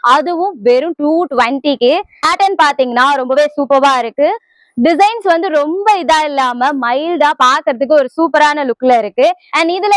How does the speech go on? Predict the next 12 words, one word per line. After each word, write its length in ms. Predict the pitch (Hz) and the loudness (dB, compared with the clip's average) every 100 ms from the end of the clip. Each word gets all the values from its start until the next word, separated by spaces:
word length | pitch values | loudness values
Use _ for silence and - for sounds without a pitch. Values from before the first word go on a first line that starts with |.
| 359 | 0
எக்ஸ் 200 | 262 339 | -2 -2
எல், 120 | 330 | 0
டபுள் 240 | 269 247 311 | 0 2 0
எக்ஸ் 180 | 302 302 | 0 -2
எல் 140 | 330 359 269 | 0 0 -2
ரெண்டு 200 | 320 427 | -2 -2
சைஸஸ்ல 340 | 302 262 277 262 | -2 -2 0 0
அவைலபிளா 380 | 233 240 214 240 | 0 -4 0 0
இருக்கு. 180 | 233 349 | 0 0
And 100 | 277 254 | -2 -2
இதுல 140 | 247 233 | -2 2
கலர்ஸுமே 560 | 262 302 392 359 302 | 2 2 -2 -2 -2